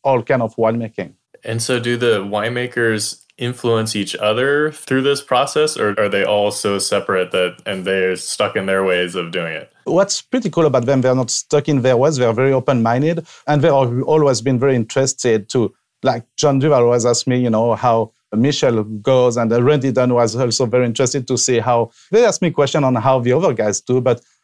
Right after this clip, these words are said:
Speaker 1: at the beginning, two thousand three, two thousand four,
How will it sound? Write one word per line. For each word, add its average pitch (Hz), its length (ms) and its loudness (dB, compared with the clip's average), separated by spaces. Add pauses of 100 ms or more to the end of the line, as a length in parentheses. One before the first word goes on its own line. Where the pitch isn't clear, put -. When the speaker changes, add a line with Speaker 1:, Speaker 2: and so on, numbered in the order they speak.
(140)
Speaker 1:
at 139 140 2
the 147 100 4
beginning, 143 360 0
two 131 120 -2
thousand 113 300 0
three, 139 260 0
two 139 100 -2
thousand 113 340 -2
four, 143 380 -2